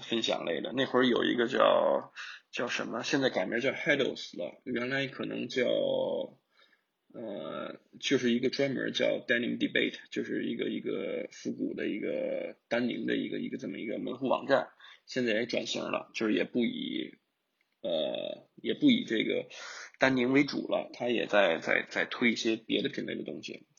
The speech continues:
而，而且那个网站的影响力也越来越低，基本上没有了。在一五年、一三年到一五年的时候，那个网站也很有影响力。呃，那会儿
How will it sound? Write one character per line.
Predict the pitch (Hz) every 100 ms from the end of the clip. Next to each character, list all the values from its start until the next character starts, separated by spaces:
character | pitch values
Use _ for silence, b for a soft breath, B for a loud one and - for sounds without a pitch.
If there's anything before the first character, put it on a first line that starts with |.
| _ -
而， | 110
而 | 123
且 | 123
那 | 113
个 | 120 113
网 | 95 95
站 | 110
的 | 107 95 85 -
影 | 117
响 | 113
力 | 113
也 | 110
越 | 113
来 | 110 104
越 |
低， | 110 113 110
基 | 120
本 | - 113
上 |
没 | 95 113
有 | 113
了。 | - -
在 | 123
一 | 117 151 151
五 | 123
年、 | 107 107 120
一 |
三 | 135 143 131
年 | 123
到 | 120
一 | 135
五 | -
年 | -
的 | -
时 | -
候， |
那 | 127 117
个 |
网 | -
站 | 127
也 | 110
很 | -
有 | 98
影 | - -
响 | -
力。 | - - B B B B B B B B _
呃， | - 101 98 95 92 82 78 - - _ _ _ _ _ _ _ _
那 | 180 175
会 | - 85
儿 | 85